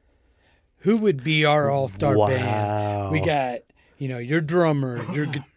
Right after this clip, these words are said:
Speaker 1: your lead guitarist, your
Speaker 2: Mm-hmm.
Speaker 1: rhythm guitarist, your bassist, and your lead singer.
Speaker 2: Hmm.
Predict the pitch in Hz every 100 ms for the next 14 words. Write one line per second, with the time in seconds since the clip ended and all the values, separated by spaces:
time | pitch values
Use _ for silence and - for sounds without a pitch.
0 | 135 160 160 156 160 143 196 160 123 113
1 | 165 165 180 143 135 135 143 127 123 135
2 | 123 156 156 139 151 151 143 139 135 131
3 | 113 - 135 101 95 90 _ - 110 104
4 | 90